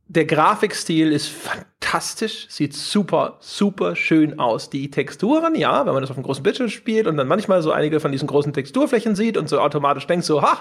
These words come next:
die sind wahrscheinlich noch aus der N vierundsechzig Version." Es ist technisch natürlich, streng genommen, nach rein technischen Kriterien,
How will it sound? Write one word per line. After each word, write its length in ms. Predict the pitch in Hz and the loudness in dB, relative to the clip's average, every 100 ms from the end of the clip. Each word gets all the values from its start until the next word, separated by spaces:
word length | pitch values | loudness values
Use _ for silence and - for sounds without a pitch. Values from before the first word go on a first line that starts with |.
| - | -2
die 80 | 165 | -2
sind 160 | 185 | 0
wahrscheinlich 360 | 180 165 185 202 | 0 2 2 4
noch 100 | 180 | 4
aus 100 | 180 | 4
der 140 | 170 | 2
N 80 | 185 | 2
vierundsechzig 480 | 185 160 208 214 190 | 0 2 0 0 0
Version." 440 | 196 180 185 185 185 - - - - - | 0 2 2 0 -4 -16 -18 -18 -20 -10
Es 100 | 139 | -2
ist 260 | 220 240 - | 0 -2 0
technisch 560 | 220 269 247 262 - | 0 2 0 0 0
natürlich, 800 | 165 151 - 185 180 269 311 - - | -2 -2 0 2 4 2 2 -4 -12
streng 480 | - - 156 165 185 | -12 -2 2 2 2
genommen, 500 | 220 233 311 359 311 | 2 2 2 0 0
nach 240 | 156 - | -2 0
rein 300 | 127 147 180 | 0 0 0
technischen 420 | 175 170 185 196 | 0 0 0 -2
Kriterien, 800 | 180 175 190 196 208 254 339 349 | -2 -2 2 2 2 2 2 2